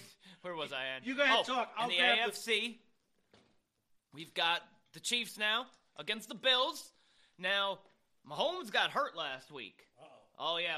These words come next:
Speaker 1: Mahomie.
Speaker 2: No shit.
Speaker 1: Yep, for the Chiefs. And they had Chad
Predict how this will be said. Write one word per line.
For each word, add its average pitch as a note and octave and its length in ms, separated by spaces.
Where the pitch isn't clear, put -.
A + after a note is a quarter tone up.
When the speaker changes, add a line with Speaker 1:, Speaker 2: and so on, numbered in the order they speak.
Speaker 1:
Mahomie. F3 440
Speaker 2:
No F#3+ 200
shit. A3+ 320
Speaker 1:
Yep, D#3 240
for F3+ 60
the C#3+ 140
Chiefs. A#3+ 380
And C#3+ 100
they F3+ 40
had G3 220
Chad A#3 640